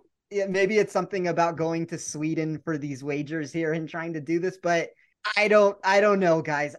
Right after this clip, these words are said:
I kind of like Vincent Norman this week from an upside perspective. The floor, couldn't tell you what it's going to be. He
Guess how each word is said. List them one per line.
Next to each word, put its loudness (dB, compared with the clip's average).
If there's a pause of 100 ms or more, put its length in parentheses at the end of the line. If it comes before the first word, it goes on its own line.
I 2
kind -2
of 4
like -2
Vincent -8
Norman -8
this -10
week -8
from -2
an -6
upside -8
perspective. -10
The -2
floor, 2 (400)
couldn't 0
tell 4
you -2
what 2
it's -6
going 0
to -2
be. -4
He -8